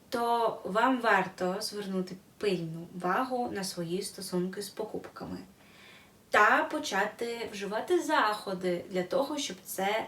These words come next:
не переросло в серйозну залежність. Якщо ви відповідали негативно на всі, і у вас немає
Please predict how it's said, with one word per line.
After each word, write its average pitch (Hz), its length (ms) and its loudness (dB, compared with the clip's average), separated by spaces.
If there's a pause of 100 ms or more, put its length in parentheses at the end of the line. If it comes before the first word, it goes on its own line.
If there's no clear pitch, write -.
(100)
не 190 240 0
переросло 202 920 -2
в 190 80 -6
серйозну 180 800 -4
залежність. - 720 -6 (720)
Якщо 349 340 4
ви 285 120 2
відповідали 214 1040 2 (920)
негативно 190 960 2 (340)
на 180 80 -4
всі, 180 400 -2 (680)
і 208 120 0
у 180 40 0
вас 185 260 0
немає 185 580 0